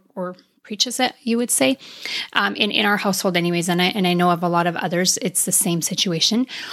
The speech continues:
where you are taught that you keep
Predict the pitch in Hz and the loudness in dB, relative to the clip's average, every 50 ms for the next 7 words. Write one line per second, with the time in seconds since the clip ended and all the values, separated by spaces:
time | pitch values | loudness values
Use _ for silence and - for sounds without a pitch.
0 | - - - _ 214 185 180 190 190 185 180 185 180 185 185 180 180 175 - _ | -14 -16 -10 _ -2 2 4 4 4 4 4 4 4 4 4 4 2 0 -4 _
1 | _ _ - - - 214 196 196 190 180 175 175 - - - - 240 202 - - | _ _ -18 -12 -4 0 2 4 4 2 2 0 -2 -2 2 2 2 2 0 -2
2 | - - - - - - - 190 170 175 175 185 175 170 165 170 165 - - - | -2 -2 -2 -2 -4 -8 -8 -8 -6 -2 0 2 2 4 4 2 0 0 -2 -2
3 | - - - _ - 190 175 170 175 180 180 180 175 _ - - - - 214 202 | -2 -2 -6 _ -12 -8 -6 -4 -2 -2 -4 -4 -6 _ -8 -4 -2 0 0 0
4 | - - | -2 -6